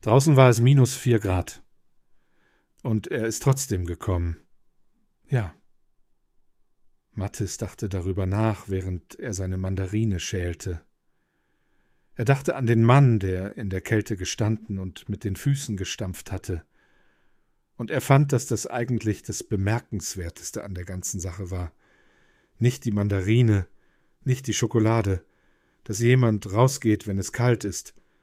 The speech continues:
für jemand anderen. „Nächstes Jahr“, sagte er, „stelle ich ihm was hin.“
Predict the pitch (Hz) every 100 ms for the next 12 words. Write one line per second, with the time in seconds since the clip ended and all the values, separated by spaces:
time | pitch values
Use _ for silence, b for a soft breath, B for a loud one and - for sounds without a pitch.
0 | _ _ _ _ 117 113 113 110 117 127
1 | 101 90 80 _ _ _ _ _ _ _
2 | _ _ _ _ _ _ _ _ - 117
3 | 123 - 110 131 131 110 101 - 117 110
4 | 107 - _ _ _ _ _ _ - 127
5 | 127 120 151 117 117 113 90